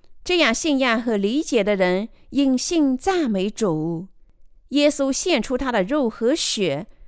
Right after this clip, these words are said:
使每位信徒都能够领受永远的罪孽得赦和永生。主在他的教会里为门徒制定了两种圣礼，其一就是洗礼的圣礼，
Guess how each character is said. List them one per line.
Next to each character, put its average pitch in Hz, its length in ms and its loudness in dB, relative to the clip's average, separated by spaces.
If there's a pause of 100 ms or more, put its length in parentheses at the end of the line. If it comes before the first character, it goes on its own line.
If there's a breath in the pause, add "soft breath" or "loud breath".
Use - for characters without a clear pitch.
使 - 260 -2
每 294 220 4
位 269 180 0
信 311 280 0
徒 208 340 0
都 277 220 0
能 202 180 2
够 247 140 2
领 202 200 0
受 269 240 -2
永 208 300 0
远 277 180 0
的 160 120 -2
罪 262 180 -6
孽 214 180 -2
得 165 240 -2
赦 240 520 -2
和 214 200 -2
永 202 300 0
生。 202 640 -2 (880)
主 269 220 2
在 370 240 0
他 302 160 -2
的 240 80 2
教 277 260 0
会 269 160 -2
里 220 320 -2 (160 soft breath)
为 277 180 2
门 247 320 4
徒 196 240 0
制 277 220 -4
定 233 180 -2
了 208 120 0
两 208 360 0
种 196 240 -2
圣 311 460 -2
礼， 165 380 -4 (480)
其 269 260 -2
一 359 340 -2
就 285 140 -2
是 240 160 -4
洗 208 320 -4
礼 208 180 -2
的 190 220 0
圣 262 380 0
礼， 156 340 -4